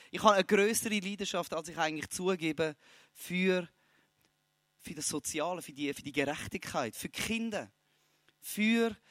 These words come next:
dass ein Kind darf ein Kind sein und aufwachen, wachsen.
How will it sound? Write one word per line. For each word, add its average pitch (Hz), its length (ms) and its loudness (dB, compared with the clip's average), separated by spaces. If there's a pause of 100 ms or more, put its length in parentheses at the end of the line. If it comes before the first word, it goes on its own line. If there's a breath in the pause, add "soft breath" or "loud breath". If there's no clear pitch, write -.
(240 soft breath)
dass 160 200 -2
ein - 220 -4
Kind 202 440 -2
darf 180 300 -2
ein 165 80 -10
Kind 175 320 -4
sein 165 280 -6
und - 20 -6
aufwachen, 135 680 -6 (160)
wachsen. 139 480 0